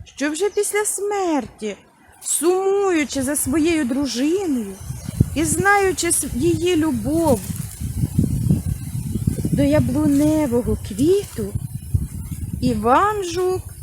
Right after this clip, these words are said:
насадив великий яблуневий сад.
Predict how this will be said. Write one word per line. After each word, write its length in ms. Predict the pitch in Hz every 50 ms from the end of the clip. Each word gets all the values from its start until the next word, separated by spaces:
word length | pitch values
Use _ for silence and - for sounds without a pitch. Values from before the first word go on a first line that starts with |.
| - -
насадив 880 | - 208 208 220 226 - - 208 202 190 170 - 196 214 226 208 190 180
великий 920 | 175 185 185 180 175 190 240 320 359 370 381 370 - - 339 349 311 311 - - - - -
яблуневий 1160 | - 208 214 208 190 180 196 185 190 185 180 180 196 214 240 262 277 277 247 254 254 262 254 254 - - - -
сад. 540 | - - - - - 180 185 185 190 180